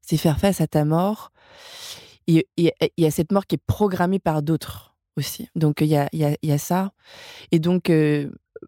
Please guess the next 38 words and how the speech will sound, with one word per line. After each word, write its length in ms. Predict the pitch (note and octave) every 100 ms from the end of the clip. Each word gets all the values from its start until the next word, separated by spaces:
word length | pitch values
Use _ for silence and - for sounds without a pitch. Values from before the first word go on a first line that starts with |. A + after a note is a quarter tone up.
| _ - -
sur, 600 | - - - - F3 D#3+
euh, 380 | D3+ C#3+ C#3 C#3+
les 160 | D3 C#3+
rivières, 360 | D#3 D3+ E3+
j'avais 220 | D3 C#3
vraiment 280 | C#3 D3+ E3+
travaillé 420 | E3+ D#3+ D3+ D3+
sur 160 | D#3 D3+
l'aspect 260 | C#3+ - D3
transgénérationnel 1080 | - F3+ D#3 D#3+ D3+ D3+ - D3+ D3+ C#3+ D3 - - - - -
des 140 | C#3+
traumatismes, 680 | - D3+ C#3+ C#3+ G#3+ A3+ E3
comment 220 | - D3+
ça 140 | -
se 120 | C#3 D3+
refile 480 | C#3 D#3+ - F#3 D#3
de 100 | D3
génération 520 | D3 C#3+ C#3+ C3+ D3+
en 40 |
génération. 580 | C#3 C#3 C3 C3 - G#3+ - - - - -
Donc 160 | C3
là, 380 | E3+ G3 F#3 C#3+ C#3
c'est, 260 | - - -
effectivement, 640 | C#3+ C#3+ - D#3+ F3 F#3
euh, 60 | C#3+ -
quand 220 | D3 -
on 60 | D3
sait 180 | -
que 240 | D#3 D#3 C#3 - - - -
les 180 | D#3
grands-pères, 640 | D#3 D#3 D#3 - E3 D#3 C#3+
les 220 | D#3 D#3+
arrière-grands-pères 680 | D#3 D#3 D3+ D3+ D#3+ D3+ C#3+
ont 140 | C#3 B2+
tous 220 | - G3
vécu 300 | D#3 D3 -
la 100 | C#3+
guerre, 400 | C3+ E3 A#3 -